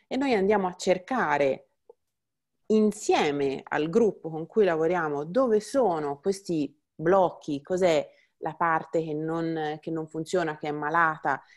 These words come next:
che, eh, crea stalli, blocchi, e andiamo a lavorare insieme al team stesso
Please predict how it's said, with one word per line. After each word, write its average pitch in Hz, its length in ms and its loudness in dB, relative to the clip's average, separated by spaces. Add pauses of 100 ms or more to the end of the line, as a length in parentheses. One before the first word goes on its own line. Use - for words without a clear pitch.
(120)
che, 170 480 0 (160)
eh, 165 480 -6
crea 165 440 0
stalli, 151 600 -2
blocchi, 156 680 -2 (540)
e 294 380 2
andiamo 233 420 -2
a 185 60 -2
lavorare 175 560 -2
insieme 190 1080 -4
al 160 260 -6
team 190 360 0
stesso 139 840 -2